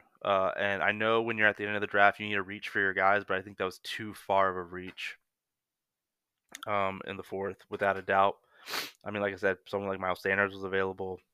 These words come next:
and, uh, you know, uh, there, there was just other weapons there. I think Madison was available. I believe. Um, so,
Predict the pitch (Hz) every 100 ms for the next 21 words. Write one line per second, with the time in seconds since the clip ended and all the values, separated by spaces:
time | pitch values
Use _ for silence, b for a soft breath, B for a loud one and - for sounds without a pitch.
0 | _ - 104 98 90 95 85 - b b
1 | b b b b 104 95 - _ _ -
2 | - - - 120 98 113 107 107 107 -
3 | - 110 110 104 98 - 98 95 98 95
4 | 95 98 95 95 85 98 95 95 95 98
5 | 98 98 98 - _ _ _ _ - 101
6 | 98 101 101 92 - 95 95 92 95 87
7 | _ _ _ _ _ _ _ _ _ -
8 | - 107 101